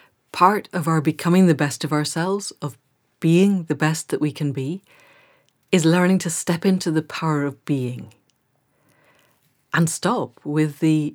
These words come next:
with the heart-blinding terror of thinking that we have to find answers on our own, because I really don't think that we do. And yes, this is easy to say, and yes, it is harder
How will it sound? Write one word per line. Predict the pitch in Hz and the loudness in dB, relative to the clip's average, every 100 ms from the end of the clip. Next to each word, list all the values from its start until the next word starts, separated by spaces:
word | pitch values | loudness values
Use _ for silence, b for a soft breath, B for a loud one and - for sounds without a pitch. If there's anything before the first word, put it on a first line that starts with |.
| _ | _
with | 160 160 | -6 -4
the | 165 | -6
heart-blinding | - 226 294 - - 190 202 196 190 196 | -4 -6 -6 -12 -4 -2 0 0 0 -2
terror | - 185 185 127 151 b b - | -4 -8 -6 -8 -10 b b -12
of | 160 | -10
thinking | - 190 196 220 | 0 2 2 0
that | 214 208 | 0 -2
we | 202 | -4
have | 156 139 - | -6 -6 -8
to | |
find | 160 156 151 | -4 -2 -2
answers | 147 139 - 143 131 - _ _ - | -2 -6 -4 -4 -6 -12 _ _ -8
on | 147 | -4
our | 147 143 _ | -2 -4 _
own, | 143 123 113 - _ _ _ _ _ _ _ | -8 -6 -10 -14 _ _ _ _ _ _ _
because | 151 151 | -6 -2
I | 139 | -2
really | 131 143 156 147 | -2 0 0 0
don't | 139 131 | -4 -4
think | 139 127 | -6 -6
that | - | -8
we | 139 | -6
do. | 127 127 110 _ b b b b _ _ - | -6 -6 -10 _ b b b b _ _ 0
And | 160 | 2
yes, | 175 269 170 - - - _ _ | 4 2 -2 -8 -12 -16 _ _
this | 147 165 - - _ | -4 -4 -4 -12 _
is | - 165 226 233 - - - | -4 0 0 -2 -10 -16 -4
easy | 170 160 160 | -2 0 0
to | 160 165 | -2 -8
say, | - 131 131 - | -6 -8 -10 -6
and | 147 | -6
yes, | 131 131 147 - - | -4 -6 -6 -12 -6
it | 170 - | -6 -4
is | 151 147 | -4 -4
harder | - 147 139 135 131 | -6 -6 -6 -6 -10